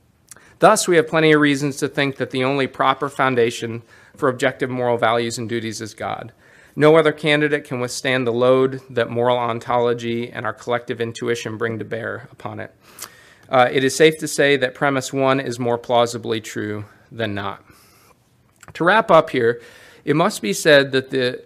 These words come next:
the Christian Trinitarian conception of God can make sense of many moral, uh, objective moral values and duties, uh, that other worldviews cannot, and that other conceptions of God cannot.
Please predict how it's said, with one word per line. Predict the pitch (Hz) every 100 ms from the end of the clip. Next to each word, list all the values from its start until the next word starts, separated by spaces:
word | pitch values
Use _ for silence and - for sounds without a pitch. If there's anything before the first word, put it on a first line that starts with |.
| -
the | 151 135 131
Christian | - 220 233 - 147 131
Trinitarian | - 156 131 - - 214 214 185 139
conception | 135 131 - 131 - 127
of | 117 110
God | 123 117 117 120
can | 131
make | 127 123
sense | - 131 131 - - - - -
of | 131
many | 139 147 175
moral, | 165 147 143 143 131 - _ - -
uh, | 123 120
objective | 127 123 143 - 139
moral | 135 127 120
values | 120 123 120 117
and | 117 113
duties, | 127 113 110 107 - _ _
uh, | 117 110 104
that | 117 123 -
other | 127 127
worldviews | 117 120 113 110 107 104 -
cannot, | 110 113 101 -
and | 113 107
that | 113
other | 120 117
conceptions | 120 113 - 120 - 110
of | 110 110
God | 110 104 117 -
cannot. | 110 104 -